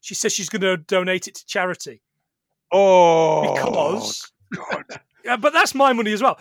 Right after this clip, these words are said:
Speaker 1: because she wants us to do a month of John Bon Jovi films.
Speaker 2: Of which there is two.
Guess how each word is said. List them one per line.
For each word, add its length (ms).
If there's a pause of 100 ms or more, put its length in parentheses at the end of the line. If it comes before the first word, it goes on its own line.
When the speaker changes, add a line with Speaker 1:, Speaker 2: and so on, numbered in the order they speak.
(140)
Speaker 1:
because 760
she 160
wants 240
us 100
to 60
do 120
a 60
month 320
of 160 (580)
John 280
Bon 180
Jovi 480
films. 680 (720)
Speaker 2:
Of 180
which 160
there 120
is 100
two. 360